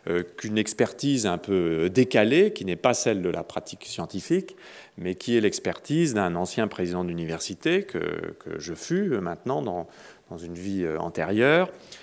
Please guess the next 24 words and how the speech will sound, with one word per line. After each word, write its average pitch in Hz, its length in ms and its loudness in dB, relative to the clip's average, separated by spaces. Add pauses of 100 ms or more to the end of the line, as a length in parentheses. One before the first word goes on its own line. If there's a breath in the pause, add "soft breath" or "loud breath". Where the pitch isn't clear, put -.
(240 loud breath)
euh, 82 360 -6
cha-, - 260 -4
chargé 101 440 2
en 101 120 2
particulier 98 500 -2
des 90 120 0
questions 87 300 -8
de 87 60 -6
la 82 80 -2
pédagogie 87 640 -2
au 90 100 -2
sein 95 160 -6
de 87 60 -4
la 82 100 -6
conférence 85 460 -6
des 85 80 -4
présidents 82 380 -6
d'université, 82 760 0
et 131 60 2
puis - 180 -4
aujourd'hui 104 480 0
en 110 80 0
tant 107 220 0
que, 90 260 0